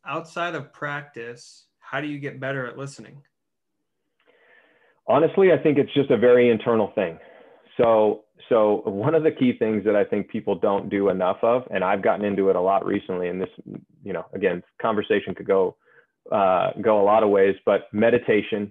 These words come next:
Speaker 2: mindfulness, um, staying in the moment, um, and, and, and a lot of, again, people get over their skis when they're anxious and they're excited and they're not staying in the conversation. They're not present.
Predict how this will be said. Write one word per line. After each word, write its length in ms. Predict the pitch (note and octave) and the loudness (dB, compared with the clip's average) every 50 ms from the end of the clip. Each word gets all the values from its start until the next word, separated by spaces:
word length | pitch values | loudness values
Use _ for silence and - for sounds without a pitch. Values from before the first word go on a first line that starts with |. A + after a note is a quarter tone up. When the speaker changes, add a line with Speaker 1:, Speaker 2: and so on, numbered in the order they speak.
| _ _ - | _ _ -8
Speaker 2:
mindfulness, 640 | - G2+ G2+ G#2+ G#2 G#2 - A2 G#2 G2+ G2 G2 - _ _ _ _ _ _ _ _ _ _ _ - | -4 -2 -2 -2 -2 -2 -4 -2 0 0 0 -2 -2 _ _ _ _ _ _ _ _ _ _ _ -6
um, 400 | G2+ G2 F#2+ F2+ E2+ E2+ - _ - - - | -2 -2 -2 -2 -2 -6 -10 _ -20 -10 -2
staying 320 | - A#2 A2 A#2 A#2+ B2 | 0 2 2 4 4 2
in 100 | A#2+ A#2 | 2 2
the 60 | A2 G#2+ | 2 2
moment, 480 | G#2 G2+ G2+ G#2 G#2 G#2+ G#2+ G#2 - - - _ _ _ _ _ _ _ _ _ _ - | 2 2 2 2 2 0 0 -2 -4 -8 -20 _ _ _ _ _ _ _ _ _ _ -4
um, 500 | G2 F#2+ F#2+ F#2+ F#2+ F#2 F#2 F#2 F#2 F#2 - | -2 0 0 0 0 0 0 -2 -2 -6 -6
and, 200 | - G2 G2 G2+ - | -6 -4 -4 -4 -4
and, 240 | G#2+ G2+ G2 G2+ - | -4 -4 -4 -4 -4
and 140 | - A2 A2+ | -4 -2 0
a 40 | A#2+ | 2
lot 220 | C3 D3 D3 E3 | 2 2 2 2
of, 180 | F3+ E3 B2+ A2+ A#2+ - | 2 0 0 -2 -4 -2
again, 360 | A2 G#2+ A2+ D#3+ E3 B2 G#2+ G#2 | -2 -2 -2 -2 -2 -2 -4 -4
people 320 | - C3+ C#3 - E3+ E3 | -4 -4 -4 -2 -2 -2
get 200 | D3 C3+ D3+ D3+ | 0 0 2 2
over 160 | D3 C#3 C3+ | 2 2 2
their 160 | A#2+ A2+ G#2 - - | 0 0 -2 -2 -10
skis 360 | - - F3+ F3+ E3+ D3 A2+ G#2 | -10 -8 -6 -2 -2 -2 -2 -2
when 120 | A2 G#2+ | -2 0
they're 200 | G#2 F#2+ - - - | 0 -2 -2 -4 -6
anxious 440 | A2 A2+ B2 C3 - - - C3 - - - | -4 -4 -4 -4 -4 -4 -4 -4 -4 -6 -6
and 100 | G#2+ G2+ | -4 -2
they're 160 | F#2+ F#2 - | -2 -4 -4
excited 640 | - - - - - A#2+ G#2+ A#2 A#2+ B2 C3 B2+ A#2 | -8 -16 -14 -6 -2 0 2 2 2 2 0 -2 -2
and 160 | - G#2 F#2+ | -4 -4 -4
they're 100 | F#2+ F#2+ | -4 -2
not 220 | G2 G#2 A2 - - - - - - | -2 -4 -4 -6 -8 -20 -20 -14 -6
staying 420 | - G#2 G#2+ A2 A2 A2 G#2 - | -4 -2 -2 -2 -2 -4 -4 -2
in 240 | A2 A2+ A#2+ A#2 A2 | -2 -2 0 0 -2
the 80 | G#2 | -4
conversation. 680 | - - A2 G#2+ G#2 G2 F#2 - - G#2 A#2 - - F#2 | -4 -4 -4 -4 -2 -4 -6 -4 -2 -4 -4 -4 -4 -6
They're 100 | F2+ F2 | -6 -4
not 200 | G2 G2+ - - - | -6 -6 -8 -8 -6
present. 420 | - G2 G#2+ A2+ G#2 G2+ F#2 - | -2 -2 -2 -2 -2 -6 -8 -8